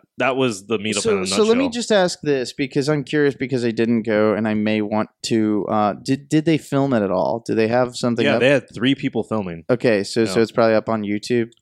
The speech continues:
Speaker 2: So
Speaker 1: I,
Speaker 2: it's
Speaker 1: I don't know.
Speaker 2: Well, okay,
Speaker 1: Yeah.
Speaker 2: cool.
Speaker 1: Yeah,
Speaker 2: Maybe
Speaker 1: hope,
Speaker 2: I'll give
Speaker 1: maybe,
Speaker 2: that a
Speaker 1: maybe you
Speaker 2: watch.
Speaker 1: can see the way I asked questions and let me know if I was being an ass.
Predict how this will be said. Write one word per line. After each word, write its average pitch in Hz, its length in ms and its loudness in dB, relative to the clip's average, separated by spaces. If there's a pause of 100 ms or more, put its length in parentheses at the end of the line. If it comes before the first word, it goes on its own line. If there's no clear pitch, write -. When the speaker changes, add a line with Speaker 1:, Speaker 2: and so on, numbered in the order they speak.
(200)
Speaker 2:
So 107 60 0
Speaker 1:
I, 113 60 2
Speaker 2:
it's 120 280 -4
Speaker 1:
I 110 100 -2
don't 107 160 -4
know. 110 260 -2
Speaker 2:
Well, 117 380 0
okay, 113 220 0
Speaker 1:
Yeah. 95 180 -8
Speaker 2:
cool. 107 280 0 (120)
Speaker 1:
Yeah, 123 80 -2
Speaker 2:
Maybe 120 120 -2
Speaker 1:
hope, 131 40 0 (120)
Speaker 2:
I'll 131 80 4
give - 20 -2
Speaker 1:
maybe, 131 120 4
Speaker 2:
that 113 140 4
a - 20 2
Speaker 1:
maybe 139 200 4
you 143 60 4
Speaker 2:
watch. 135 80 -2
Speaker 1:
can 135 120 -6
see 131 200 0
the 123 100 4
way 117 560 2
I 110 120 -2
asked 110 280 -2
questions 117 380 -2
and 95 120 -4
let 104 100 -4
me 107 80 -6
know 104 160 0
if 98 100 -2
I 101 80 2
was 95 100 -2
being 98 160 -6
an 95 80 -4
ass. 98 520 -6